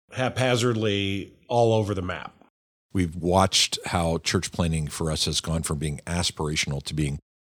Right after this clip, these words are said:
Speaker 2: operational. And, and now I think it's becoming transformational. You know, it, it really is having that effect, not just on the churches that are being planted,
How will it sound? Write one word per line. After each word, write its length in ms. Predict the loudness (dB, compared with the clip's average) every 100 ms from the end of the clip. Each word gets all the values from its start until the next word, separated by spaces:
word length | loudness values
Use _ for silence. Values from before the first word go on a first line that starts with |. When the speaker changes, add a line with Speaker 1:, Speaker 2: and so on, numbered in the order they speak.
| -4
Speaker 2:
operational. 720 | -2 0 0 0 0 -2 -8 _ _ -8
And, 240 | -2 -2
and 180 | -2 0
now 220 | 0 2
I 80 | 0
think 160 | -2 -6
it's 100 | -6
becoming 480 | -6 0 2 0 -2
transformational. 960 | -4 -2 -2 -4 -8 -6 -8 -8 -14 -18 -20 -14 -4
You 120 | -4
know, 200 | -2 -4
it, 140 | -4
it 120 | -4
really 380 | 4 6 6 2
is 200 | 2 0
having 340 | 4 2 4 0
that 160 | -2
effect, 260 | -2 -4 2
not 180 | 4 4
just 220 | 2 4
on 140 | 2
the 80 | 2
churches 400 | 0 -2 -2 -6
that 80 | -6
are 40 |
being 160 | -6 -6
planted, 420 | 0 2 2 -4